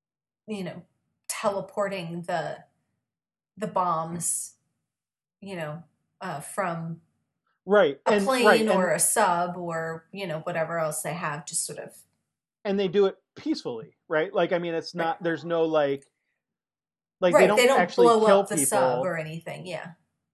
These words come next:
Speaker 2: Right, they just, like, right, they move it there, or they, like, they, you know, take the, the pilots out of the helicopter or whatever and, you know, transport them elsewhere.
Speaker 1: Mm-hmm.
Speaker 2: Um,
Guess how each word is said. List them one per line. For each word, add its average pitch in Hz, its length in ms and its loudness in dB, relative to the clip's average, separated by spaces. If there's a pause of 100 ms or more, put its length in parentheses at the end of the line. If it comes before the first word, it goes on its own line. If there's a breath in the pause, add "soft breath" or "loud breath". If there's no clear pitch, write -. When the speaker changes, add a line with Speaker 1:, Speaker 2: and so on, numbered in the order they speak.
(100)
Speaker 2:
Right, 160 300 2
they 151 120 0
just, 151 240 -6
like, 143 360 0 (140)
right, 143 260 -4
they 143 120 -4
move 156 260 -4
it 151 140 0
there, 139 340 -2
or 151 160 -2
they, 143 260 -4
like, 143 260 -2
they, 127 440 -6 (1160)
you 170 120 -8
know, 139 140 -4
take 147 380 -6
the, 131 600 -2
the 123 460 -6 (680)
pilots 139 420 2
out 135 140 -4
of 123 80 -8
the 131 80 -4
helicopter 127 600 -6
or 120 120 -6
whatever 117 440 -10
and, 113 200 -18 (460)
you 131 120 -14
know, 107 140 -20 (460)
transport 123 520 -12
them 117 160 -16
elsewhere. 110 500 -18 (200)
Speaker 1:
Mm-hmm. - 760 -10
Speaker 2:
Um, 123 440 0